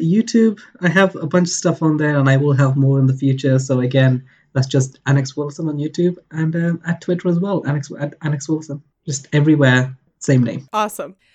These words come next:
Speaker 2: That's What I'm Talking About is a proud member of W B and E. If you want to learn more about the network, you can go to W B N E dot org.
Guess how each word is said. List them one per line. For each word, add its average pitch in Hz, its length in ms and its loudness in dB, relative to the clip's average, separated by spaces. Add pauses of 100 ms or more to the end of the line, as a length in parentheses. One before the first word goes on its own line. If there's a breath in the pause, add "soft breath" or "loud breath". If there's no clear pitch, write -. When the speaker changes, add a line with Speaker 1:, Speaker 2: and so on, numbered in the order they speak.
(180)
Speaker 2:
That's 240 240 -6
What 247 80 -8
I'm 240 120 -6
Talking 262 300 -8
About 370 260 -8
is 220 120 -8
a 220 80 -6
proud 196 300 -8
member 196 280 -6
of 226 220 -8
W 208 340 -10
B 202 240 -10
and 196 100 -10
E. 247 300 -10
If 285 140 -6
you 294 100 -2
want 302 160 -2
to 311 80 -4
learn 311 220 -4
more 320 160 -4
about 302 240 -4
the 269 60 -8
network, 254 460 -6
you 269 80 -4
can 254 160 -6
go 240 120 -2
to 240 140 -10
W 220 380 -8
B 226 200 -6
N 233 120 -6
E 202 300 -8
dot 214 240 -6
org. - 340 -16